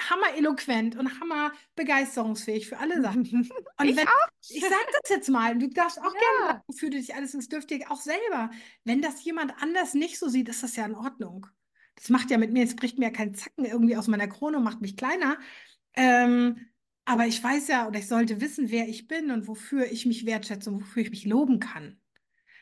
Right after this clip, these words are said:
Speaker 1: Das ist so wichtig. Also sich
Speaker 2: Ja.
Speaker 1: selber mal ins Spotlight zu setzen, ähm, und vielleicht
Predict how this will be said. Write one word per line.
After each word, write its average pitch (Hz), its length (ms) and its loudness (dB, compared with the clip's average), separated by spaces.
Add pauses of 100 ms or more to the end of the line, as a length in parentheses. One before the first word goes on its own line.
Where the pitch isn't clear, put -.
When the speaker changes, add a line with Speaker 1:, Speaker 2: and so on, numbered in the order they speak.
Speaker 1:
Das 196 180 -4
ist 214 120 -2
so 202 140 2
wichtig. - 540 -4
Also 190 200 -2
sich 196 240 0
Speaker 2:
Ja. - 0 -
Speaker 1:
selber 269 420 4
mal 214 220 0
ins 220 180 -6
Spotlight 285 560 -2
zu 262 120 -6
setzen, 269 600 -4 (640)
ähm, 247 540 0
und 233 160 2
vielleicht 254 420 -6